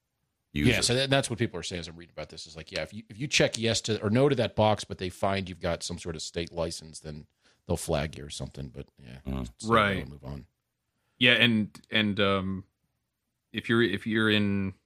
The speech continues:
Speaker 3: what is it, like, I'm assuming states like Florida, like, Tennessee still doesn't even have medicinal, but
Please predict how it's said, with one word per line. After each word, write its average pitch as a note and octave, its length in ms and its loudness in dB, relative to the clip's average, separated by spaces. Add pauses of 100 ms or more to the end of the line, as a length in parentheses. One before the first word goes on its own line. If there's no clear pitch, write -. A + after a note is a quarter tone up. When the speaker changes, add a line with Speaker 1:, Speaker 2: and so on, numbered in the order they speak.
(100)
Speaker 3:
what G#2 100 -6
is F#2+ 80 -2
it, G2 60 -4
like, F2+ 160 -8 (720)
I'm A#2 100 -2
assuming B2 360 4
states - 320 4
like A2 180 0
Florida, G#2 580 6
like, G#2 140 -4
Tennessee D3+ 340 4
still A2+ 220 0
doesn't G2+ 160 4
even F#2 120 -2
have F#2+ 140 -2
medicinal, F#2+ 460 -4
but F#2+ 260 -8